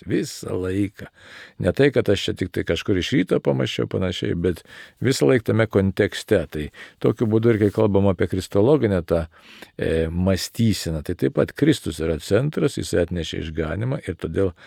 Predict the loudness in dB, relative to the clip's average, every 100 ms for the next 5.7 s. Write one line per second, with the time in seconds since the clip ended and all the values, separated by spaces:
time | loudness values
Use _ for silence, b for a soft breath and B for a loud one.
0 | B B -4 2 4 4 4 0 0 -10
1 | _ -4 -2 -2 -2 -2 -2 0 0 -2
2 | -4 -6 -6 -4 -4 -4 -4 -4 -2 -4
3 | 0 2 2 0 -6 -4 -2 -2 -2 -6
4 | -6 -2 -2 0 -2 -4 -4 -6 -8 -8
5 | -8 -8 -6 -4 -4 -2 -6